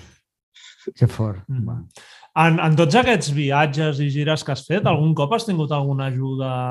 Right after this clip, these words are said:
Speaker 2: de l'administració o d'entitats públiques o sempre has anat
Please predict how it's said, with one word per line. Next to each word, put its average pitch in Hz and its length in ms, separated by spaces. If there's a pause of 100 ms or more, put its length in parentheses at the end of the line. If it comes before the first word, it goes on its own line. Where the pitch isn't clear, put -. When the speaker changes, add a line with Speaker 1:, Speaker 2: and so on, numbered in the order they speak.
(120)
Speaker 2:
de 123 140
l'administració 123 840
o 123 400
d'entitats 120 520
públiques 165 520
o 127 180
sempre 131 340
has 123 120
anat 127 200